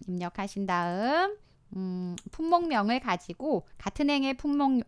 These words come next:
품목명을 가지고 쉼표 단가표에 가서 찾겠습니다."라고 드래그 하신 다음 수식을 복사하더라도 단가표의 위치는 항상 같은 자리입니다."라고 에프 사 눌러서 절대 참조하시고요.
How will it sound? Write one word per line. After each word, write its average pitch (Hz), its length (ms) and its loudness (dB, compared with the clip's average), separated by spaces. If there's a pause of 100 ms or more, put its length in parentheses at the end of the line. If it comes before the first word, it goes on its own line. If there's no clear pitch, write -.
품목명을 294 840 0
가지고 180 680 -2
쉼표 214 540 -2 (400)
단가표에 277 640 0
가서 226 300 2
찾겠습니다."라고 202 1500 0
드래그 220 380 -2
하신 277 280 2
다음 202 460 4 (400)
수식을 392 400 6
복사하더라도 285 840 6
단가표의 240 720 2
위치는 226 440 2
항상 311 380 2
같은 247 380 4
자리입니다."라고 226 920 6
에프 214 260 2
사 247 160 8
눌러서 202 480 4
절대 202 360 0
참조하시고요. 208 1160 4